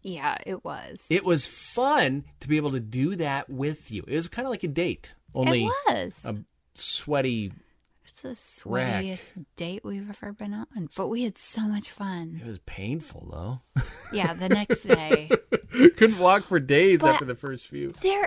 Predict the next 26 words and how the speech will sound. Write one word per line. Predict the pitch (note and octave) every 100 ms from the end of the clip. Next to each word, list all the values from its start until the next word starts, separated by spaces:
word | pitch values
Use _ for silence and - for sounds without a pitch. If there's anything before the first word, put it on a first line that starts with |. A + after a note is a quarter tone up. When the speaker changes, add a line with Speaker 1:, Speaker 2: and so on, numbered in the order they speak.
| -
Speaker 1:
is | D#4
something | - C4 A#3+ A3 G#3 F3+
great, | F3 E3+ D#3 -
though, | - C3+ -
isn't | A#3+ B3 G#3+ G3+ G3
there, | F#3+ F#3
about | F#3+ F#3 E3+ E3 - - _ _ _ _ _ _
the | -
next | F3+ E3 - -
day | F3 E3 E3+
when | E3 D#3+
you | E3
can't | E3 - F3 - -
even | F3 D#3 D#3 D3+ D3+
move | D3+ D3+ D#3 E3 F3 -
and | E3+
you're | D#3
like, | C#3 C#3+ - - -
"Oh," | E3+ D3 D3 - - _ _ _ _ _ _ _
because | G3+ - G3+
you | G3+
know | F3+ E3 E3 E3 E3 E3 - - - -
you | F3
worked | E3+ D#3 C#3
so | - - - - E3 D#3+ D#3 -
hard. | - - - - - -